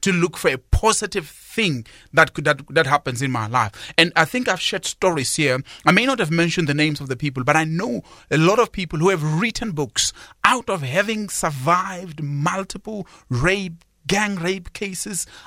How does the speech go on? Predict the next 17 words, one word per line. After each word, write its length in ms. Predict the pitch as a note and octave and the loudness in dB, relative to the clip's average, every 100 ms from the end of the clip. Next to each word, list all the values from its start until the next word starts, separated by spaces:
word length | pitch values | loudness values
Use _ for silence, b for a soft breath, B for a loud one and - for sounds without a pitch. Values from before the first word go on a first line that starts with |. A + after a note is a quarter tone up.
| - | -2
abuse 680 | D3+ B2 F3+ G#3 G3 F#3 - | -2 4 4 4 2 -2 -2
cases, 600 | A3+ G3 F3+ G#3 F3 - B B | -4 -4 -6 -8 -8 -10 B B
loss 540 | C#3 D3 F#3+ G3+ - | 2 4 4 2 -2
of 160 | - B2+ | -6 -6
jobs, 640 | B2 F#3+ G3 F3+ F3+ C3 | -2 0 0 -2 -6 -10
divorces, 680 | B2 D#3 A#2+ F#3+ F#3+ - F#3+ B B B | -2 -2 2 2 2 0 -4 B B B
but 220 | C3 F3+ | -2 0
they 180 | D3+ G#3 | 0 -2
chose 580 | G3+ - - A3+ G#3 F#3 | 0 -2 2 0 0 -6
to 120 | - | -6
find 300 | D#3 F3 D#3 | 0 2 2
the 80 | C#3 | -2
cherry 520 | - - F#3 D3 A#2 B B B | 0 2 2 2 -4 B B B
out 280 | F3+ F#3+ E3+ | 6 6 2
of 120 | D#3 | -4
their 160 | C3 C#3 | -2 -2
misery. 540 | B2+ D#3+ F3 B2+ A2+ | 2 4 2 -2 -6